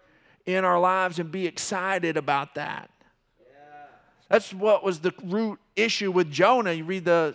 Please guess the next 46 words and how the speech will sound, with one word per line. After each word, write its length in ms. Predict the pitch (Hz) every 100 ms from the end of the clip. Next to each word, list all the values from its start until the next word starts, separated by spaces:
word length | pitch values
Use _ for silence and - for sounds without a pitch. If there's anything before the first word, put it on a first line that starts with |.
| -
old 260 | 165 180
story 380 | 156 - 185 180
of 100 | 165
Jonah 320 | 147 170 170
in 140 | 160 156
the, 160 | 143 - - _ _
in 420 | - 160 156 156 143
the 400 | 151 151 151 -
Old 300 | 160 175 160
Testament. 800 | - 190 196 - 147 107 - - _ _ _ _ -
And 160 | 185 170
Jonah 320 | 208 294 269
had 260 | 202 226 208
an 140 | 180
assignment, 680 | 151 - 226 226 202 180 175
and 140 | 185
you 80 | 190
see 400 | - - 247 247
it, 100 | 233 -
if 180 | 170 170
you 60 | 175
see 180 | - 226
it 100 | 185
from 160 | 202
the 60 | 170
Sunday 360 | - 202 196
school 300 | 190 - 190
version, 500 | 165 185 196 180 185
or 40 | 175
you 60 |
see 220 | 156 - 185
a 60 |
little 260 | 180 185 147 - - _
news 480 | 175 175 208 202 180 -
article, 400 | 185 190 190 175
a 40 |
little 300 | 170 147 123 - _
commercial 640 | - 170 180 190 - 185 170 - _
deal, 360 | 170 180 180 170 - -
that 240 | 170 165 170
it's 180 | 170 -
always 480 | 175 190 190 180
Jonah, 440 | 147 156 175 185 180
and, 200 | 175 160
and 200 | 156 156
he's 420 | 156 175 170